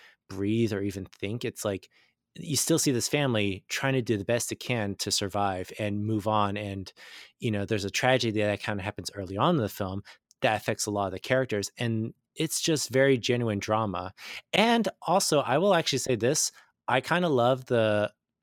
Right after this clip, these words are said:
the world building of this, you know, how these characters had to kind of adapt, how they had to try and fight the monsters, how they had to learn from them, how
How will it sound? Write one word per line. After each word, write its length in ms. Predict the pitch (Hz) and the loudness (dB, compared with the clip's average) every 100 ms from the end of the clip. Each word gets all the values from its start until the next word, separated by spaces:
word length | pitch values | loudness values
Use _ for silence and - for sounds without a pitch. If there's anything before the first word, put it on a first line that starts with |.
| _ | _
the 80 | - | -2
world 320 | 110 120 120 | 2 4 4
building 320 | 98 95 - 90 | 2 -2 -4 -10
of 140 | 90 | -8
this, 440 | - - - - - | -8 -4 -4 -4 -4
you 80 | 120 | -4
know, 80 | 104 | 0
how 160 | 113 | 0
these 220 | 107 110 | 0 0
characters 680 | - 113 110 - 107 101 - - - - _ _ _ | 0 2 2 2 0 0 -2 -10 -20 -20 _ _ _
had 260 | - 127 120 | -2 0 0
to 80 | - | -4
kind 220 | - 117 | -2 -2
of 100 | 104 | -4
adapt, 460 | 104 110 104 110 - | -4 -2 0 -2 -2
how 140 | 110 | -2
they 100 | 101 | -2
had 200 | 101 107 | -2 -2
to 60 | 107 | -4
try 220 | - 113 | -4 -4
and 100 | 98 | -4
fight 380 | - 101 107 - | -2 0 0 -4
the 80 | - | -6
monsters, 600 | 107 107 - 117 110 - - - - | -4 -4 -2 -2 -2 -4 -10 -20 -20
how 280 | - - 120 | -12 -2 0
they 120 | 120 | 0
had 160 | 107 113 | 0 -2
to 100 | - | -4
learn 240 | 95 104 110 | -4 -4 -4
from 200 | 120 117 | -4 -2
them, 180 | 117 | -4
how 240 | 120 - | -4 -2